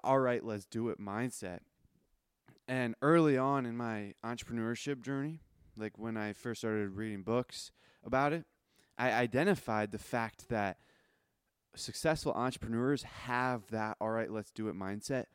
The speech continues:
for entrepreneurship. I only had it for physical activities. So then I, early on, I realized, "Okay, I gotta, I,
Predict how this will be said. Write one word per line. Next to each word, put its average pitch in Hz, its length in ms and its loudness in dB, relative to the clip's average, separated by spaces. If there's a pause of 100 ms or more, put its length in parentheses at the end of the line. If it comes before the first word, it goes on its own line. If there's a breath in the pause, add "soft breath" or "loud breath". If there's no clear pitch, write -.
(140 soft breath)
for 127 540 0
entrepreneurship. 101 1080 -6 (260)
I 135 180 2
only 180 200 6
had 117 280 0
it 117 100 -4
for - 160 -10
physical 107 800 -4 (200 soft breath)
activities. 104 720 -4 (380 loud breath)
So - 160 -4
then 131 120 2
I, 120 240 2 (800)
early 160 300 8
on, 143 160 4
I - 20 0
realized, 117 480 4
"Okay, 123 240 2
I 113 140 4
gotta, 131 180 4
I, 113 180 2